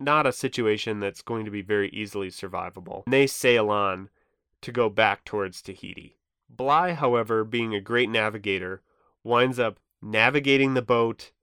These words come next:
They try to land on some other islands, but there's no friendly settlements there to them. They actually get into some conflicts, and one of the crew members gets killed. Eventually, they wind up at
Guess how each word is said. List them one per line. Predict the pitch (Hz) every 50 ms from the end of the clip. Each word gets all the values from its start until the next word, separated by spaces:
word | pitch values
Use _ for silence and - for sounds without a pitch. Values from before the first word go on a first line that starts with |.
| _ -
They | - 107
try | - - - 139 135 135
to | 135 127
land | 127 127 127 127 123 120
on | 117 113 107
some | - - 120 113
other | 113 113 110 110 110 107 107 - _ -
islands, | 107 107 113 113 110 113 113 110 110 104 - - -
but | 110 101 87 _ -
there's | 113 110 104 104
no | 117 117 117 117 113 113 107
friendly | - - 120 117 113 110 104 98
settlements | - - 104 101 101 98 98 98 98 - - -
there | 110 104 101 98 98 -
to | - 107
them. | 98 104 101 98 98 95
They | 98 95
actually | 98 101 - - 101
get | 98 110 101
into | 101 98 92 -
some | - 117 110 101
conflicts, | - - 107 101 101 - - 107 101 98 - - - - - _ _ _ _ _ _ -
and | 117 113 107 113
one | 117 117
of | 120 110
the | 117
crew | - - 127 117
members | 110 107 101 104 101 98 -
gets | - 110 87 80 -
killed. | - - 104 98 98 92 - _ _ _ _ _ _ -
Eventually, | 127 123 120 151 190 202 - - 165 143 135 127
they | 117 120 120
wind | 117 117 117 113 113 113 113
up | 107 107 - - - _ -
at | 107 98 92